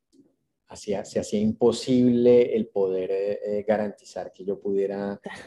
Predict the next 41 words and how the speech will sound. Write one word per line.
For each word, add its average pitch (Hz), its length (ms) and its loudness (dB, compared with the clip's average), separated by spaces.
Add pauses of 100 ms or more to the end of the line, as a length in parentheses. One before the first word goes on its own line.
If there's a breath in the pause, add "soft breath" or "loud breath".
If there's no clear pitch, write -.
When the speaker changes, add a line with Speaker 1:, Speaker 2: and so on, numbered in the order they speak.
Speaker 1:
con 95 160 -4
mi 92 100 -6
familia - 280 -18 (100)
estar 98 340 -4
viviendo 110 560 4
en 123 140 6
Washington 131 800 2
y, 92 320 -12
y, 87 320 -20
y 107 80 -10
pagando, 90 800 -6 (420 soft breath)
eh, 90 460 -6
la, 82 380 -12 (100)
la 82 180 -14
colegiatura 87 840 -8
de 92 120 -6
Maryland. - 540 -16
Entonces, 95 500 -4
Speaker 2:
Claro. - 80 -10
Speaker 1:
eh, 101 200 -2
eso 98 220 -8
fue 101 200 -6 (100)
en, 104 220 -6
en 98 100 -6
el 90 140 -6
año 92 760 -6 (260)
noventa 92 520 -8
y 98 100 0
ocho, 127 340 2
y 113 100 -10
finalmente 92 540 -8
a 98 40 -4
final 87 340 -12
del, 101 200 -8
a, 92 240 -12
a 92 60 -20
inicios 95 360 -4
del 113 140 4
noventa 98 360 0
y 85 100 -10
nueve 95 260 -6